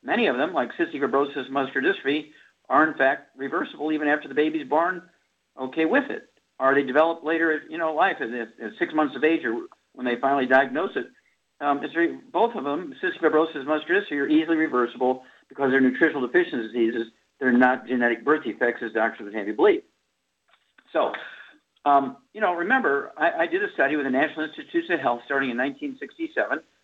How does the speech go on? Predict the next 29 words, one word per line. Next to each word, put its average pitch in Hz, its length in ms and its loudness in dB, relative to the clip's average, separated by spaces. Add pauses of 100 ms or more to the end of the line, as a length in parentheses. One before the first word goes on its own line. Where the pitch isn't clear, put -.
(140)
with 113 100 -10
Marlon 135 360 2
Perkins 131 360 -4
from 127 120 -10
the 127 40 -4
old 131 160 -2
Mutual 135 260 -2
Omaha 135 300 2
Wild 127 280 0
Kingdom 123 320 -10
show 120 300 -6 (280)
at 107 80 -16
Washington 127 480 0
University 117 600 -2 (420)
in 131 300 2
Saint 151 200 2
Louis. 120 260 2
It 123 40 -6
was 113 140 -2
the 107 200 -2
zoo, 131 220 6
the 120 160 -4
Saint 131 160 -2
Louis 120 240 -4
Zoo, 151 240 0 (340)
Washington 135 460 -2
University 127 400 -4
Barnes 123 340 0
Hospital, 113 540 -4